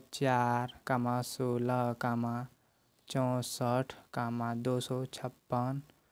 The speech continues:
क्वेश्चन मार्क। तो यहाँ जैसे चार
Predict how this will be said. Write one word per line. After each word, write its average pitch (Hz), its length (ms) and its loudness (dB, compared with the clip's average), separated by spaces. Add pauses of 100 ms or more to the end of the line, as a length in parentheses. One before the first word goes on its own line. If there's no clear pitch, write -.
(360)
क्वेश्चन 117 420 -4
मार्क। 110 300 -6 (1200)
तो 143 80 -4
यहाँ 117 340 -2 (140)
जैसे 120 320 -6 (1200)
चार 147 540 6